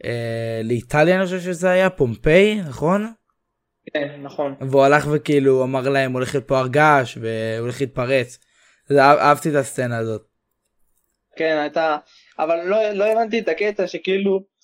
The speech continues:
Speaker 2: הוא בעצם צריך לעשות רעש, לא כי... כאילו מוביוס אמר לו, "צריך לעשות רעש, צריך לעשות משהו בשביל... אה, כאילו,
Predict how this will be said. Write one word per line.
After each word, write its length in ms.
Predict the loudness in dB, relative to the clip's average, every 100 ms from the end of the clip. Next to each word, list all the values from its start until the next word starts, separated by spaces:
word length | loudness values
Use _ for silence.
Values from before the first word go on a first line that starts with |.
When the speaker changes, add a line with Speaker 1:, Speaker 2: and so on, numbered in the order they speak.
| _ _
Speaker 2:
הוא 120 | -4
בעצם 420 | -2 -2 -4 -6 -4
צריך 160 | -2 -2
לעשות 440 | -2 -2 -6 -4
רעש, 720 | -2 0 0 -2 -8 -14 _ _
לא 160 | -2 -2
כי... 260 | -2 -4 -4
כאילו 200 | -4 -4
מוביוס 360 | -2 -2 -2 -2
אמר 200 | 0 0
לו, 260 | 0 -2 -4
"צריך 220 | -4 -4
לעשות 320 | -4 -6 -4
רעש, 260 | -2 -2 -4
צריך 160 | -6
לעשות 240 | -6 -6 -4
משהו 360 | -4 -2 -4 -4 _ _ _ -18
בשביל... 460 | -16 -6 -4 -2
אה, 400 | 0 0 0 -2 -6 _ _ _ _ _ _ _ _ _ _
כאילו, 260 | -4 -2